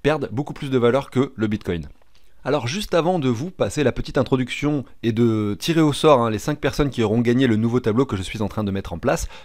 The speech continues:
je vous montre ici, euh, donc l'ancien tableau, en tout cas ça sera, euh, l'ancien tableau dans quelques jours puisqu'il y a le nouveau qui arrivera. Euh, si vous voulez voir en détail, hein, euh, à quoi il sert et comment il fonctionne,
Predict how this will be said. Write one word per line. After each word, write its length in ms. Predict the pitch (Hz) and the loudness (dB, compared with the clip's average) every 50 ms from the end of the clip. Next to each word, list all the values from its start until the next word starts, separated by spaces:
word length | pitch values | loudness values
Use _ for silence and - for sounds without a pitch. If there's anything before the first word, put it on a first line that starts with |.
| - - - - - - - - | -20 -20 -20 -20 -20 -18 -12 -6
je 160 | 131 127 170 | -2 2 2
vous 160 | 156 147 160 | 2 2 4
montre 260 | 160 156 143 - - - - | 2 2 2 0 -2 -10 -8
ici, 480 | 170 131 - - - - 139 131 - - - | -6 -6 -6 -6 -8 -8 -8 -10 -10 -8 -4
euh, 160 | 110 107 107 | -2 -2 -2
donc 260 | 101 120 127 123 - - - | 0 -2 -2 -2 -4 -6 -6
l'ancien 380 | 104 113 113 107 - 127 113 | -4 -4 -4 -2 -2 -2 -2
tableau, 220 | - 110 104 135 190 | 0 0 2 2 2
en 60 | 165 | 2
tout 120 | - - | 0 0
cas 120 | - 135 120 | 0 0 0
ça 140 | - 120 107 | 0 0 -6
sera, 380 | - 120 113 107 113 101 - - - - - - | -4 -2 0 2 2 0 0 -6 -16 -12 -6 -4
euh, 80 | 104 | -2
l'ancien 360 | 104 110 120 110 - - 120 | 0 0 0 0 0 0 0
tableau 300 | 107 - 113 110 120 120 | 0 0 0 2 2 0
dans 120 | 113 101 95 | 0 -2 -4
quelques 280 | - 107 101 - - | -6 -6 -6 -4 -6
jours 240 | 107 98 110 110 - | -6 -6 -6 -8 -10
puisqu'il 360 | - - 95 - - 113 107 | -12 -16 -14 -10 -6 -6 -4
y 80 | 101 101 | -2 -2
a 40 | 98 | -2
le 100 | 98 98 | -4 -4
nouveau 340 | 98 104 101 101 117 104 - - - - - | -4 -4 -4 -4 -4 -4 -6 -8 -20 -20 -10
qui 140 | - - 113 | -4 -2 0
arrivera. 460 | 107 95 107 98 92 104 143 175 - - - - - - - | 0 0 -2 -2 2 2 2 2 0 -10 -20 -20 -16 -8 -4
Euh, 120 | - - - | -2 -2 -2
si 260 | 117 - - - 180 | -4 -6 -6 -4 -4
vous 120 | 170 165 | -4 -2
voulez 160 | 156 156 156 147 | 0 2 2 4
voir 220 | 135 175 170 147 | 6 6 6 6
en 80 | 143 123 | 6 4
détail, 580 | 107 170 170 - - 156 143 131 120 113 107 | 6 6 6 6 8 8 10 10 10 8 6
hein, 160 | 104 101 95 - | 4 2 0 -2
euh, 440 | 92 92 - - - - - - - | -4 -8 -6 -8 -8 -8 -8 -6 -6
à 100 | - 117 | -6 -4
quoi 200 | - - 139 131 | 2 6 6 6
il 60 | 120 | 6
sert 260 | - - 156 147 127 | 4 2 2 2 2
et 40 | 127 | 0
comment 240 | - - 135 139 123 | 0 0 2 2 2
il 80 | 113 98 | 2 2
fonctionne, 380 | - 110 - - 147 156 151 | 0 -4 -2 0 0 0 0